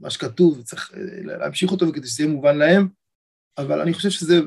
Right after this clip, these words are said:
ב-, בהקשר לרב קוק, זה פשוט נובע מזה שהרב קוק הצליח, השיטה הצליחה, כלומר, מה שהיה לפני שלושים שנה דבר חידוש, היום הוא, הוא פשוט מובן מאליו. יש לנו מדינה, היא קודש, היא מתקדמת, גאולה, כל אחד י-, יסביר את זה איך שהוא רוצה,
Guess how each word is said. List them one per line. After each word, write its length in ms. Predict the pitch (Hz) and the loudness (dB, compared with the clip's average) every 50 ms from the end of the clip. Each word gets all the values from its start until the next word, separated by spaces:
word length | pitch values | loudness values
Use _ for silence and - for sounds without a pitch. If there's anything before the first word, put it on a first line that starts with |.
| - - | -2 -12
ב-, 560 | - - - - - 147 143 143 139 139 147 | -20 -20 -18 -18 -16 -10 -8 -8 -6 -6 -8
בהקשר 240 | 147 135 - - 180 | -8 -4 0 2 4
לרב 240 | 180 170 165 170 165 | 4 4 4 2 0
קוק, 200 | - 214 185 147 | 0 -4 -4 -4
זה 80 | 151 | -6
פשוט 220 | - - - 175 - | -8 -4 -6 -4 -4
נובע 280 | 156 143 135 170 170 | -4 -4 0 0 0
מזה 160 | 160 147 147 | 0 0 -4
שהרב 880 | 151 - - 156 151 - - _ _ _ - 147 143 135 131 131 131 139 | -4 -2 0 0 -2 -2 -6 _ _ _ -14 -12 -10 -8 -6 -4 -4 -6
קוק 200 | - - 151 - | -6 -10 -16 -16
הצליח, 400 | 120 113 - - 190 170 139 - | -12 -8 -2 2 2 2 2 0
השיטה 280 | 123 113 - - - 156 | -8 -14 -14 -12 -8 -6
הצליחה, 380 | 156 147 - - 185 165 151 139 | -6 -6 -2 2 0 0 0 0
כלומר, 280 | - 143 139 143 139 - _ _ _ _ _ _ _ - | -8 -8 -8 -8 -8 -10 _ _ _ _ _ _ _ 2
מה 140 | 165 190 | 2 4
שהיה 260 | 190 - 190 175 175 180 175 - - - | 4 6 6 6 6 6 4 2 -4 -14
לפני 280 | 165 151 - - 175 175 | -16 -12 -4 -2 -2 0
שלושים 320 | - - 156 - 185 185 | 0 -2 0 2 2 2
שנה 300 | 175 170 160 165 170 160 | 4 2 0 2 0 0
דבר 260 | 156 139 131 160 170 | -2 -2 0 0 0
חידוש, 680 | 170 - - 175 175 180 233 240 208 - - - _ _ _ _ _ _ _ - | 0 0 -4 -2 -2 0 0 -2 -4 -4 -6 -10 _ _ _ _ _ _ _ -4
היום 260 | - 196 220 240 247 | -2 -2 0 0 0
הוא, 240 | 247 233 226 180 185 | 0 0 0 0 -2
הוא 100 | 202 180 | -4 -6
פשוט 180 | 190 185 208 208 | -6 -10 -6 -4
מובן 260 | 208 180 180 180 180 | -2 0 2 4 4
מאליו. 400 | 175 160 151 147 147 139 127 120 - _ _ _ _ _ | 2 2 2 2 2 0 0 -2 -6 _ _ _ _ _
יש 140 | - 156 - | -20 -20 -18
לנו 120 | 147 143 147 | -18 -18 -16
מדינה, 600 | 143 143 131 147 156 160 170 170 165 156 151 143 | -16 -14 -8 -6 -4 -2 0 0 0 0 0 -2
היא 180 | 151 156 147 _ | -4 -8 -12 _
קודש, 600 | - 170 170 170 165 160 160 - - - - - | -12 -10 -8 -8 -6 -6 -6 -6 -6 -6 -8 -8
היא 100 | - 156 | -10 -12
מתקדמת, 640 | 151 - - - 156 151 170 175 175 165 160 151 143 | -12 -12 -8 -8 -2 0 2 2 2 2 0 -2 0
גאולה, 340 | 139 156 151 156 170 175 160 | 0 2 4 4 4 2 2
כל 140 | - 180 | -2 -6
אחד 160 | 175 175 180 170 - _ _ _ | -6 -6 -6 -10 -10 _ _ _
י-, 120 | 156 170 _ _ _ _ _ - - - | -20 -20 _ _ _ _ _ -20 -20 -20
יסביר 280 | - - 147 160 185 180 | -20 -8 0 2 2 4
את 40 | |
זה 60 | 156 170 | 4 2
איך 100 | 170 - | 0 2
שהוא 160 | - 175 151 | 2 2 2
רוצה, 380 | 151 151 - - 202 208 208 | 2 0 0 2 2 4 2